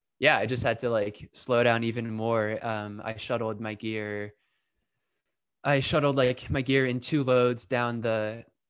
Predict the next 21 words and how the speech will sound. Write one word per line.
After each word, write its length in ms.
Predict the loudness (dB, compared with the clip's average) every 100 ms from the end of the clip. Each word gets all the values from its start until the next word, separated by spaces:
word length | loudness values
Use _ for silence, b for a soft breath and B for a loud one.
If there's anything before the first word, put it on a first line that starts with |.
| _
exposed 420 | -10 -2 0 2
section 420 | -2 -2 -6 -6
of 120 | -6 -2
the 460 | -2 0 -4 -8 -6
east 260 | -6 0
ledges 420 | 0 0 -2 -6 -8
and 100 | -10
then 260 | -10 -12 -12 -14 -16 -12
made 200 | -8 -6
the 120 | -4
wraps, 560 | -2 0 -2 -6 -14 -14 -20 _
um, 420 | -12 -12 -16 -20 -20 -20 _ _ _ _ _ _ _ _ _ _ _ _ _ -16
just 240 | -16 -8
one 140 | -8
time 560 | -6 -6 -6 -8 -10 -14 -12
with, 280 | -12 -10
with 160 | -14 -10
all 100 | -10
my 100 | -8
stuff. 460 | -6 -2 -2 -4 -14
And 280 | -12 -12